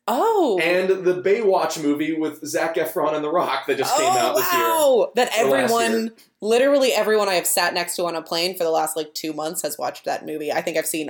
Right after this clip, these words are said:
Speaker 1: all of that movie silently. So it's, it's getting, it's getting its place.
Speaker 2: <laughs>
Speaker 1: The Identity Thief was written by Craig Mazin, who is one of our
Speaker 2: Oh,
Speaker 1: podcast,
Speaker 2: how about that?
Speaker 1: hashtag goals. So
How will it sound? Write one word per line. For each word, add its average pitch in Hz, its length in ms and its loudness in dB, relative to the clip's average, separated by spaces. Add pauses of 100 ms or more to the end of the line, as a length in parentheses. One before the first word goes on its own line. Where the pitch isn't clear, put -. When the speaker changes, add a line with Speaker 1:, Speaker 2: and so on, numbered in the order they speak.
Speaker 1:
all 156 180 2
of 160 120 -2
that 170 180 -2
movie 220 400 -2 (160)
silently. 147 680 -4
So 151 640 -2 (460)
it's, - 300 -4
it's 185 220 0
getting, 233 360 -2
it's - 180 -6
getting 208 220 -2
its 185 140 -6
place. 151 340 2 (100)
Speaker 2:
<laughs> - 60 -14
Speaker 1:
The 262 540 0
Identity 311 460 2
Thief 262 200 -4
was 208 140 -6
written 240 240 0
by 185 120 4
Craig 175 300 -2
Mazin, 180 640 -4
who 185 160 -10
is 165 140 -4
one 170 100 -2
of - 80 0
our 170 80 2
Speaker 2:
Oh, - 180 2
Speaker 1:
podcast, - 720 0
Speaker 2:
how 175 100 0
about 175 40 -2
that? - 20 -4
Speaker 1:
hashtag 170 360 -2
goals. 196 520 2
So 180 520 2